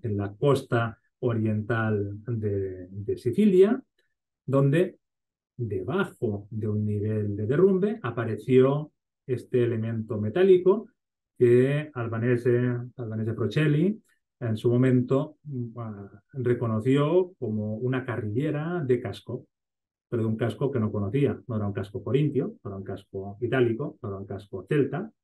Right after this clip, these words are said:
no era un casco de ningún sitio. Bueno, en realidad sí que lo era. Lo que pasa es que ni él ni nadie conocía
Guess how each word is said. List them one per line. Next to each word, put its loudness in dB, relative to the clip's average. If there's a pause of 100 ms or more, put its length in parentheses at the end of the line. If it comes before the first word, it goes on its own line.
(300)
no -6
era -2
un -2
casco -2
de 2
ningún 0
sitio. -4 (1700)
Bueno, -6 (1800)
en -6
realidad -2
sí 0
que 2
lo 4
era. 0 (240)
Lo -8
que -6
pasa -2
es -4
que -4 (140)
ni 2
él 4
ni 2
nadie 0 (480)
conocía 0